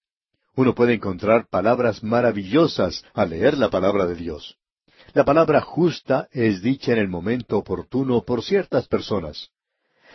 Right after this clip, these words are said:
Y hay veces que eso es algo muy bueno. A veces es una palabra de corrección, pero es algo necesario. Es dicha como conviene.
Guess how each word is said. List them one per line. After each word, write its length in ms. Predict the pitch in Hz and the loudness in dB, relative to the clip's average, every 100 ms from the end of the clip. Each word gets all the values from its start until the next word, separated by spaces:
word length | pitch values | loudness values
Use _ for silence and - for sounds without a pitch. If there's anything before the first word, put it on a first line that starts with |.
| - | -4
Y 80 | 208 | 2
hay 100 | 196 | 4
veces 380 | 185 175 165 123 | 4 4 0 2
que 160 | 131 | 2
eso 160 | 143 143 | 2 0
es 120 | 131 | 0
algo 240 | 135 127 104 | 0 0 0
muy 160 | 127 | 0
bueno. 400 | 113 113 92 71 - _ _ _ - | 2 2 2 -4 -18 _ _ _ -2
A 100 | 95 | 0
veces 360 | 98 107 - | 0 -2 -6
es 120 | 107 | -8
una 200 | 104 101 | -4 -4
palabra 340 | 92 90 104 104 | -2 0 2 2
de 100 | 92 | -2
corrección, 640 | 95 90 87 - 160 101 _ - | -4 -6 -4 2 2 0 _ -2
pero 200 | 143 143 | 0 2
es 140 | 170 180 | 2 0
algo 220 | 180 165 | 2 0
necesario. 720 | 135 131 - 180 110 80 - _ _ _ _ | 2 0 2 0 0 -6 -12 _ _ _ _
Es 320 | 147 143 98 | 2 2 2
dicha 440 | 104 160 - 185 156 | -4 -4 -2 -2 0
como 280 | 127 101 | -2 -2
conviene. 640 | 92 92 80 95 76 69 | -2 -6 -4 -4 -6 -12